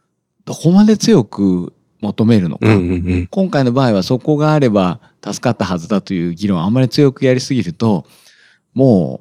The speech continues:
Speaker 1: う預かれませんっていうことにね、
Speaker 2: うん。
Speaker 1: なっていくんじゃないかなと。っていうのが、まあ、みんな簡単にね、あの、出欠のチェックリストでね、来てなかったら家に電話するっていう、その手順をやればいいって言うんだけど、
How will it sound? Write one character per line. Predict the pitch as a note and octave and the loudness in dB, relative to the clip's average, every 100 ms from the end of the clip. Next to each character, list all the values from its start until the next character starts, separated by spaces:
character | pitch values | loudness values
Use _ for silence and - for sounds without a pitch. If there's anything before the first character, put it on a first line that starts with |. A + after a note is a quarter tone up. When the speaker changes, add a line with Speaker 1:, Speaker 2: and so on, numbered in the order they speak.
| - | -6
Speaker 1:
う | |
預 | F#2+ B2+ | -4 -2
か | D3+ | 0
れ | D3+ | 2
ま | D3 C#3 | 0 0
せ | D#3 B2+ | 2 2
ん | F2 | 2
っ | |
て | F#2 G2 | 2 2
い | E2+ | 2
う | D#2 | 0
こ | - | -4
と | - F2+ | -4 -4
に | E2+ | -2
ね、 | A#2 | 0
Speaker 2:
う | G2 | 2
ん。 | |
Speaker 1:
な | F#2+ | 2
っ | G2 | 2
て | E2+ | -2
い | - | -6
く | G#2 F2+ | -4 -4
ん | |
じ | F2 | -4
ゃ | |
な | F#2 E2+ | -4 -6
い | |
か | D#2+ | -8
な | D#2+ E2 | -10 -12
と。 | - E2 B2 A#2 | -12 -16 -16 -16
っ | |
て | - | -10
い | A#2 | -6
う | |
の | A#2+ G#2 | -6 -4
が、 | F#2+ - - - _ - | -6 -8 -20 -20 _ -4
ま | |
あ、 | D#3+ | 0
み | F3 | 2
ん | |
な | F#3+ | 2
簡 | E3+ F#3 | 0 0
単 | G3+ B3+ | 2 0
に | E2+ | 2
ね、 | G2 D3 - _ _ | 0 -2 -6 _ _
あ | A#2 G#2 | -6 -2
の、 | G2 G#2+ | -2 -2
出 | - C3+ A#2 | -2 -6 -2
欠 | D3+ C3+ D3 | -2 0 0
の | C#3 | 0
チ | B2+ C3+ | 0 -2
ェ | |
ッ | - | 0
ク | D3+ | 0
リ | D3+ | 0
ス | - | 0
ト | G2 F2 | 0 2
で | F2 | 0
ね、 | G#2+ A2 | -2 -4
来 | - | -2
て | C#3 | 0
な | B2 | 0
か | G#2 | -2
っ | F2 | -4
た | - | -4
ら | E2 | -2
家 | G2+ F#2+ | -2 -2
に | |
電 | F2+ F#2 G2 | -2 -2 -2
話 | F#2+ | -4
す | G#2 | -2
る | G2 | -2
っ | G2 | -4
て | - | -6
い | E2 E2 | -8 -6
う、 | E2+ | -8
そ | G2+ | -6
の | F#2 E2+ | -4 -4
手 | B2 A2 | -4 -2
順 | F#2 | -2
を | B1 | -2
や | F#2 | -4
れ | F#2 | -4
ば | |
い | D2+ | -4
い | - | -8
っ | |
て | - G2 | -6 -6
言 | |
う | G#2+ | -6
ん | |
だ | A2+ | -8
け | - | -6
ど、 | G2 G2+ | -2 -2